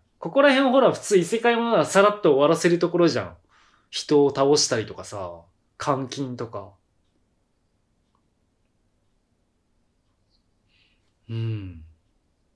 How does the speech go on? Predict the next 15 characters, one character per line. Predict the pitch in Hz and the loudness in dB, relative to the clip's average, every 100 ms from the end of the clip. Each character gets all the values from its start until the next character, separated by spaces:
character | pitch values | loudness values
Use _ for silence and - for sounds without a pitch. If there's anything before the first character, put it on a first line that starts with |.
| _ _ _ _ _ - | _ _ _ _ _ -12
こ | - 165 | -2 2
れ | 170 170 | 2 2
で | 165 | 2
足 | 175 | 2
り | 185 | 2
る | 196 | 2
の | 160 | -2
か、 | - | -6
じ | - | -12
ゃ | 98 | -14
あ。 | - _ _ _ _ _ _ _ _ _ _ _ _ _ _ _ _ _ | -16 _ _ _ _ _ _ _ _ _ _ _ _ _ _ _ _ _
う | 113 | -10
ん。 | 113 101 92 95 _ _ _ _ _ _ _ _ _ _ _ _ _ _ _ _ _ _ _ _ _ _ _ _ _ _ _ _ _ _ _ _ _ _ _ _ _ _ | -10 -12 -16 -20 _ _ _ _ _ _ _ _ _ _ _ _ _ _ _ _ _ _ _ _ _ _ _ _ _ _ _ _ _ _ _ _ _ _ _ _ _ _
当 | - 135 120 | -8 -4 -2
日。 | 120 - - 107 98 | -2 -4 -6 -10 -12